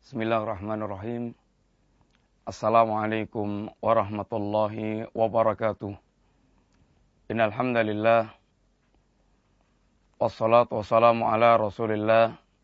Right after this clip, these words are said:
wa ala alihi wa ashabihi wa mawalah. Wala haula wala quwata illa billah, amma ba'd.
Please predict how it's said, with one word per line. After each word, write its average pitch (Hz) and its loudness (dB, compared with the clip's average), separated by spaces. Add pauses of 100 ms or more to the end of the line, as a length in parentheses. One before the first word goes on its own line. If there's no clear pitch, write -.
(920)
wa 120 6
ala 120 6
alihi 113 -2
wa 113 0
ashabihi 117 2
wa 113 0
mawalah. 117 4 (1120)
Wala 123 6
haula 117 4
wala 113 4
quwata 120 0
illa 107 0
billah, 117 2
amma 113 -4
ba'd. 113 2